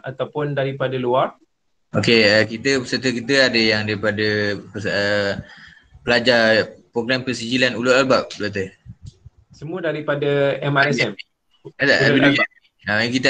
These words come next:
Speaker 2: ada jalankan satu program persijilan Ulul Albab,
Speaker 1: Mhm.
Speaker 2: U M P. Kemudian ada juga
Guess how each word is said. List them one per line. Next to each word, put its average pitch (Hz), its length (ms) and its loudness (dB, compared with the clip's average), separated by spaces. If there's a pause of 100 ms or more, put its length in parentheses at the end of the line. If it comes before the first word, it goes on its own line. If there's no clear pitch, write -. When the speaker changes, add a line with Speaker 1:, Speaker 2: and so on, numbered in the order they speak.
Speaker 2:
ada 123 80 0
jalankan 120 400 0
satu 107 240 -6
program 104 480 -4
persijilan 110 480 -6
Ulul 113 160 2
Albab, 135 240 2
Speaker 1:
Mhm. - 80 -8
Speaker 2:
U 104 80 -6
M 117 160 -8
P. - 20 -14 (960)
Kemudian 123 240 2
ada 131 160 2
juga 131 180 2